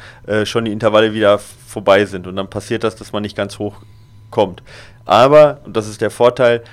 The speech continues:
die Reize auch aufs zentrale Nervensystem, äh, vo-, aufs zentrale Nervensystem, auch auf das kardiovaskuläre System, also auf das, auf das Herz, müssen nicht zwangsweise im Herz passieren. Ja?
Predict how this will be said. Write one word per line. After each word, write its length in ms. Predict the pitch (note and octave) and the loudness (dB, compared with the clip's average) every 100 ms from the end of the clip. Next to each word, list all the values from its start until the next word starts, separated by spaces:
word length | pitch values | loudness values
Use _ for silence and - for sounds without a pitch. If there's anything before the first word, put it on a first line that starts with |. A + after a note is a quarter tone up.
| - - - - - | -20 -20 -20 -20 -10
die 80 | G#2+ | 2
Reize 480 | G2 D3+ - C3+ | 6 6 6 4
auch 160 | - D3 | 4 2
aufs 180 | B2+ - | 0 -2
zentrale 460 | B2+ A#2 A2+ A2+ | -10 -6 -2 -2
Nervensystem, 840 | A2 G#2 C3+ A#2+ - B2 B2 A#2+ G#2 | 0 -2 -2 -12 -10 -4 -4 -4 0
äh, 160 | G#2+ | 0
vo-, 140 | G2+ C3+ | 2 -2
aufs 220 | A2 - | -2 -6
zentrale 320 | B2 A#2+ A2+ | -6 -4 -2
Nervensystem, 600 | A2+ A2 A2+ - A#2 A2+ - | -4 -6 -14 -8 -6 -6 0
auch 220 | G#2+ B2+ | 2 2
auf 180 | E2+ A2+ | 0 -2
das 160 | A2+ | -6
kardiovaskuläre 640 | - A2+ A2+ G#2+ - A2+ B2 | -2 -2 0 -4 -4 -2 -2
System, 240 | A#2 B2+ | -2 -4
also 240 | - G#2+ - | -4 -2 0
auf 160 | A#2 | 0
das, 240 | - - - | -2 -8 -8
auf 80 | G#2+ | -12
das 220 | G#2+ G2+ | -8 -6
Herz, 320 | A#2+ B2+ - - - - | 2 2 2 -18 -20 -18
müssen 300 | - D3 D#3+ | -2 -2 -2
nicht 180 | C#3+ B2+ | -4 -4
zwangsweise 540 | - C3 C#3 A#2 A2+ A2 | -4 -6 0 0 0 -2
im 180 | G#2 | -6
Herz 280 | A2 A2 - | -2 -2 -2
passieren. 420 | - G#2 - G#2 - - - - | -8 -10 -6 -8 -10 -20 -20 -10
Ja? 160 | F2 | -10